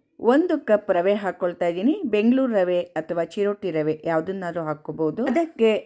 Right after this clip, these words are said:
ಅರ್ಧ ಕಪ್ ಮೊಸರು, ಒಂದು ಕಪ್ ನೀರು ಹಾಕ್ಕೊಂಡು ಮಿಕ್ಸಿಗೆ ನುಣ್ಣಗೆ ಹಾಕ್ಕೊಂಡು ತಂದಿದ್ದೀನಿ. ಇದನ್ನ ಒಂದು ಬೌಲ್ಗೆ ಹಾಕ್ಕೊಳ್ತಾ ಇದ್ದೀನಿ.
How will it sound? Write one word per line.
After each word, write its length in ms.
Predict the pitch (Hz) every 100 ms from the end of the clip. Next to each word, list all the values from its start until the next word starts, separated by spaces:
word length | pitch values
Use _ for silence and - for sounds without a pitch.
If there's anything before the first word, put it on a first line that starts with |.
| -
ಅರ್ಧ 220 | 214 233 285
ಕಪ್ 500 | 285 190 - 190 -
ಮೊಸರು, 520 | 175 170 190 262 - -
ಒಂದು 360 | 214 269 320 294
ಕಪ್ 380 | - 175 - 175 180
ನೀರು 280 | 190 196
ಹಾಕ್ಕೊಂಡು 540 | 170 156 147 151 160 285 392 _ _ _ 214
ಮಿಕ್ಸಿಗೆ 520 | 233 - 247 170 170 - 196
ನುಣ್ಣಗೆ 460 | 240 277 277 190
ಹಾಕ್ಕೊಂಡು 560 | 160 151 147 147 156 226 - _ -
ತಂದಿದ್ದೀನಿ. 540 | 160 143 143 147 240 427 _ _ _ _ _ _
ಇದನ್ನ 280 | 233 247 233 202 196
ಒಂದು 300 | 180 185 -
ಬೌಲ್ಗೆ 420 | 190 196 233 240
ಹಾಕ್ಕೊಳ್ತಾ 640 | 185 156 - 160 151 147
ಇದ್ದೀನಿ. 320 | 143 156 220